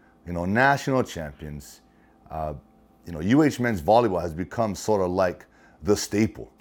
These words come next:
of volleyball. It's, it's what every team out there is aspiring to be at all levels, right? So, uh, but we ain't got no pressure. I talked about that pressure before. We, we thrive in that,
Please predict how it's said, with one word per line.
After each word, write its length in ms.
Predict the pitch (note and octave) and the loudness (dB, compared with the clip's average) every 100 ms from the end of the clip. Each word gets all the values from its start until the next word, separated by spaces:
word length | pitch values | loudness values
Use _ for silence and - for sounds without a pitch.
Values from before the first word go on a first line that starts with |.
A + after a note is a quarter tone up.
| _ - | _ -6
of 180 | F#2 D#2 | -4 0
volleyball. 400 | E2 E2+ D2 D2 | -2 0 -2 0
It's, 240 | G#2 - | 0 0
it's 200 | G#2+ F#2+ | -8 -6
what 320 | G2 A#2 A2+ | 0 2 2
every 540 | - A2+ A#2 A2 G#2+ - _ - | 2 2 2 0 -4 -6 _ -20
team 380 | - B2+ A#2+ G2+ | -6 -2 -2 0
out 260 | G2+ A2 - | 2 2 2
there 260 | G2 F2 | -4 -4
is 120 | D#2+ E2 | -4 -8
aspiring 720 | E2+ - G2 F#2+ F2+ E2 D2 _ _ _ | -10 -2 -2 0 -4 -6 -12 _ _ _
to 140 | - F#2 | -6 -4
be 300 | E2+ D2 - _ _ _ _ _ - | -4 -10 -12 _ _ _ _ _ 0
at 100 | B2+ | 4
all 160 | D#3+ G3+ | 6 6
levels, 500 | A#2 D#2 G2+ - - _ _ _ _ _ - - | 4 2 -12 -20 -20 _ _ _ _ _ -16 0
right? 320 | F#2 B2+ - | 2 2 0
So, 420 | - A2 G#2 F2+ - _ _ | 0 2 2 0 -8 _ _
uh, 160 | F2+ G2+ | -2 0
but 140 | A#2 | 2
we 140 | D#3 F#3+ | 4 4
ain't 100 | F3+ | 6
got 160 | E3+ | 4
no 100 | E3+ | 4
pressure. 460 | D#3+ D3+ C#3+ D3+ D3 | 4 2 0 -4 -10
I 100 | - | -8
talked 300 | B2+ E3+ D#3+ | -2 2 2
about 200 | D#3 C#3+ | 4 2
that 120 | C#3 C3 | 2 0
pressure 280 | C#3 C3 | 0 -2
before. 340 | B2+ B2 B2 B2 | -4 -4 0 0
We, 180 | B2 A#2+ | 0 -2
we 160 | B2 | -2
thrive 540 | B2+ - A#2+ B2 C3 A2+ | -6 -2 2 4 2 0
in 160 | G#2 | -6
that, 240 | F2 C#2+ | -6 -10